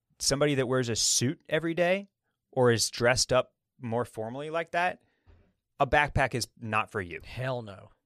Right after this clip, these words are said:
Speaker 1: You need something that goes with a suit, like
Speaker 2: Mm-hmm.
Speaker 1: an attaché or a, or a leather
Speaker 2: Mm-hmm.
Speaker 1: messenger or some type of, uh, slightly more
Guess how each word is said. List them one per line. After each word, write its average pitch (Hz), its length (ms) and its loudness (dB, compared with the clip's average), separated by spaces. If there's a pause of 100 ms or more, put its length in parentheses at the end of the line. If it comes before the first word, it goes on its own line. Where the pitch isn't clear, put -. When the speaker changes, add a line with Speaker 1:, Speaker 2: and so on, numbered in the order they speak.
(140)
Speaker 1:
You 123 140 -4
need 123 200 -6
something 113 480 -6
that 104 200 -6
goes 98 320 0
with - 160 -8
a 85 60 -10
suit, - 380 -2
like 87 160 -12
Speaker 2:
Mm-hmm. 110 220 -16
Speaker 1:
an 98 100 -8
attaché 90 800 -2
or 85 140 -8
a, 80 260 -4
or 85 240 -4
a 90 200 -2
leather 92 300 -4
Speaker 2:
Mm-hmm. 90 100 -6
Speaker 1:
messenger 87 720 -2
or 90 140 -10
some 92 240 -10
type 90 260 -6
of, 80 380 -12 (1160)
uh, 104 60 -8 (200)
slightly 151 600 2
more 123 280 0